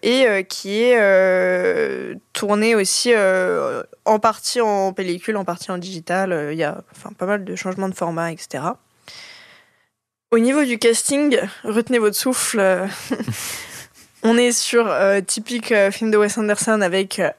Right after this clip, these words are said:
un milliard, euh, de têtes d'affiche. Donc, entre autres, nous avons Jason Schwartzman,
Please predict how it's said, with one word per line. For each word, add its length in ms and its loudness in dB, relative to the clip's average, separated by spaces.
un 160 4
milliard, 420 2
euh, 120 4
de 100 -6
têtes 240 -4
d'affiche. 600 -2
Donc, 420 0
entre 280 0
autres, 280 -2
nous 220 2
avons 340 2
Jason 260 4
Schwartzman, 640 0